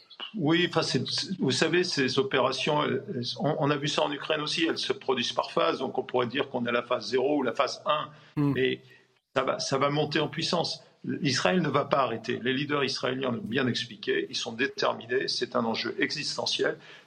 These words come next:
Speaker 1: Israël ne va pas arrêter.
Speaker 2: On a vu le, la France déployer un navire de guerre, mais pour venir en aide, donc, euh, une mission humanitaire aux, aux, aux Palestiniens, est-ce que, euh,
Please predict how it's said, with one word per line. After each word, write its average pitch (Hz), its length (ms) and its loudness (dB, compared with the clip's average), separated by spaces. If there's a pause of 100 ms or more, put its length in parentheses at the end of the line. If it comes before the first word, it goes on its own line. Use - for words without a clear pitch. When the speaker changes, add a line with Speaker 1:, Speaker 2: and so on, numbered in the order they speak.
Speaker 1:
Israël 151 560 2
ne 127 240 2
va 147 260 0
pas 147 320 0
arrêter. 117 400 -2 (960)
Speaker 2:
On 165 120 2
a 175 120 4
vu 175 120 2
le, 147 360 4
la 139 160 4
France 143 340 0
déployer 139 480 2
un 123 280 2
navire 127 440 2
de 131 100 2
guerre, 175 280 2
mais 151 140 2
pour 143 260 2
venir 202 500 4
en 175 180 2
aide, 175 260 2
donc, 135 280 0
euh, 131 140 2
une 139 100 0
mission 143 360 2
humanitaire 151 680 2
aux, 120 140 0 (420)
aux, 127 420 2
aux 139 120 0
Palestiniens, 175 960 4
est-ce 151 320 4
que, 190 100 2
euh, 135 560 2